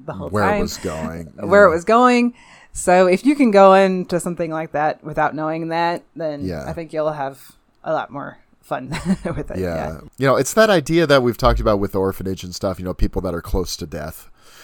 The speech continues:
Speaker 2: you know, or have experienced tragedy, n-,
Speaker 1: Mm-hmm.
Speaker 2: like the, in The Changeling, you know, experiencing these supernatural events. And that's kind of how it feels.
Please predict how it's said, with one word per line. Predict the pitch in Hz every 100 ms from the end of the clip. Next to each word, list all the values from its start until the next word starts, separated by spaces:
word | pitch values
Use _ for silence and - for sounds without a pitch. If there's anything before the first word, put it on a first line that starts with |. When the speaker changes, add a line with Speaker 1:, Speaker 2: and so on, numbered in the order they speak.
| - - -
Speaker 2:
you | 95 87
know, | 73 -
or | 107 95 85
have | - 110 101
experienced | 85 - 107 98 92 90 85 -
tragedy, | - 113 95 92 87 87 87 87 85
n-, | 82 95 113 104
Speaker 1:
Mm-hmm. | 185
Speaker 2:
like | 101 92
the, | 95 110
in | 104
The | 90
Changeling, | - 107 101 90 95 82 87
you | 87
know, | 80
experiencing | 69 85 - 113 104 98 87 95 82 85
these | 85 78 - - _ - _
supernatural | - 120 101 92 87 87 87 80
events. | 76 82 80 73 -
And | - 101
that's | 95 -
kind | - 117 101
of | 87
how | 90 82
it | 71 -
feels. | - 95 80 73 -